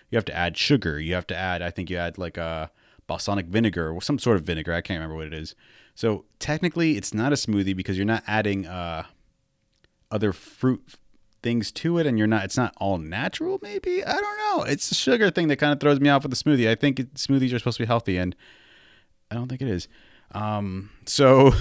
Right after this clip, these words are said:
<laughs> this, sorry, that was way too much into the ketchup part. Um, would you rather have dicks for arms or an extra arm where your dick is? So, thanks, Richard, for that question.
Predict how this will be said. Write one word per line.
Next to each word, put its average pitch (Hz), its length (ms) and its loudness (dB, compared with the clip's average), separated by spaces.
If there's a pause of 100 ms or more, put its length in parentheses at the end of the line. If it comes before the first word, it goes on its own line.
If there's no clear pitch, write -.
(600)
<laughs> - 720 -20
this, - 380 -6
sorry, 104 320 0
that 92 100 -2
was 92 120 -2
way 101 120 2
too 95 140 -4
much 101 160 0
into 92 140 -4
the 92 40 -6
ketchup 127 400 0
part. 139 380 0 (100)
Um, 110 380 0 (100)
would 117 220 2
you 117 80 4
rather 135 240 10
have 101 320 0
dicks 151 260 2 (140)
for 123 220 0
arms 156 500 2
or 117 320 2
an 101 160 -6
extra 117 260 0
arm 117 420 4 (520)
where 101 180 2
your 92 140 4
dick 87 300 0
is? 73 420 -8 (1160)
So, 92 540 -4 (800)
thanks, 110 200 -4
Richard, 98 240 -4
for 98 100 -6
that 95 160 0
question. 98 580 -4